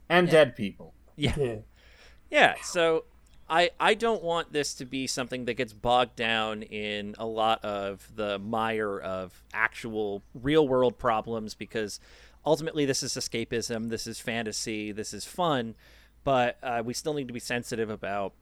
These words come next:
Speaker 3: actual real world issues, and I don't want to ever just, like, sort of gloss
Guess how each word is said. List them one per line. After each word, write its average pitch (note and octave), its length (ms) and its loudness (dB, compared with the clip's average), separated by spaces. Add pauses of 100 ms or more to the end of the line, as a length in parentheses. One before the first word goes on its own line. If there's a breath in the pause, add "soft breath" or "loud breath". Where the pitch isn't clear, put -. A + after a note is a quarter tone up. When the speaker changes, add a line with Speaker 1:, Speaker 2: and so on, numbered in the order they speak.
Speaker 3:
actual A#2+ 400 2
real G#2 220 -2
world F#2+ 320 -6
issues, C3 640 -2
and A#2 180 -8
I A2 100 -6
don't B2+ 280 -4
want A2+ 340 -8
to G#2 280 -8
ever G#2 480 -4 (140)
just, - 200 -14
like, G#2 160 -8
sort G#2+ 160 -8
of F2+ 120 -16
gloss A2+ 440 0